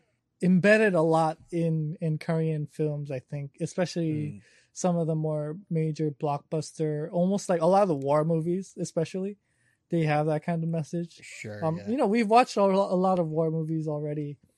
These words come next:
Speaker 2: It seems
Speaker 1: And
Speaker 2: tied with that theme. Like, you, like, you're gonna make a war movie, like, or if the Korean's gonna make a war movie,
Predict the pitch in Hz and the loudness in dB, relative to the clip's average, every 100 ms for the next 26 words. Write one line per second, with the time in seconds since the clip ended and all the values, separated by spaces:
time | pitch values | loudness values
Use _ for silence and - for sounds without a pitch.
0 | _ _ 135 - 262 156 151 156 151 131 | _ _ -10 -6 -4 -2 2 2 2 0
1 | 127 - 110 - 135 107 101 101 98 117 | -4 -4 -6 -6 -8 -8 -10 -14 -14 -16
2 | 113 113 107 - _ _ 113 127 123 120 | -12 -10 -10 -12 _ _ -10 -6 -4 -6
3 | 120 104 104 110 107 104 101 98 98 _ | -8 -12 -10 -10 -10 -12 -16 -20 -20 _
4 | - 107 - 104 107 - 117 113 117 - | -16 -16 -16 -20 -20 -16 -16 -14 -14 -8
5 | 131 127 123 117 - 104 110 110 104 101 | -6 -6 -6 -8 -10 -12 -10 -10 -12 -16
6 | 92 | -20